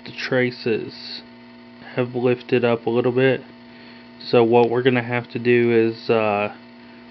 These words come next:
rebuild those traces right there and clean this board up and see if we can't get this thing, uh, up and running. So that's what we're gonna do next.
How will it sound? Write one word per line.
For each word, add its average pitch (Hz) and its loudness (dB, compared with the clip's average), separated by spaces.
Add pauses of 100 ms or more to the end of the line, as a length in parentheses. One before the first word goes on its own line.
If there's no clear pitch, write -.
(180)
rebuild 120 2
those 113 2
traces 117 -2
right 113 0
there 113 0
and 104 -8
clean 117 -2
this 107 -8
board 110 0
up 104 -4 (720)
and 120 -4
see - -2
if 110 -4
we 113 -4
can't 110 -2
get - -8
this - -6
thing, 107 -2 (420)
uh, - -14 (720)
up 120 -2
and 113 -2
running. 113 -2 (840)
So 113 4
that's 117 2
what 113 2
we're 113 0
gonna 117 0
do 113 -2
next. - -8